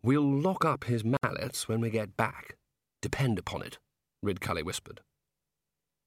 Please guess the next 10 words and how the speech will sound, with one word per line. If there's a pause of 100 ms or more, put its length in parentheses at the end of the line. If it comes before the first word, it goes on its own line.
(260)
"He's
got
books
and
books
about
croquet
in
his
room.